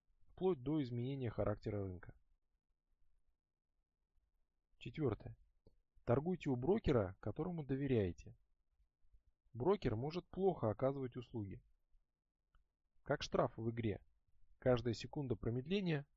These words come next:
это другая цена. Выполнение ваших заявок должно составлять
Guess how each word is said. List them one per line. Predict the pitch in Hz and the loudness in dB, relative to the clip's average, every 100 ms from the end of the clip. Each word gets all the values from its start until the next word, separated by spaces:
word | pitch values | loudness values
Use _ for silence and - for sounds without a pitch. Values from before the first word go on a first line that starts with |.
| - | -2
это | 185 143 | 0 2
другая | 117 110 123 | 0 2 2
цена. | 123 - 113 95 92 _ _ _ _ _ _ _ _ _ _ _ _ _ _ - | 2 -2 -4 -6 -8 _ _ _ _ _ _ _ _ _ _ _ _ _ _ -8
Выполнение | 117 131 143 156 131 | -2 0 2 0 2
ваших | 123 127 117 | 2 0 0
заявок | 107 151 208 156 | 0 2 2 2
должно | 120 113 165 175 - | 0 0 -2 -4 -8
составлять | - 123 - 131 170 | -10 -6 -2 0 -2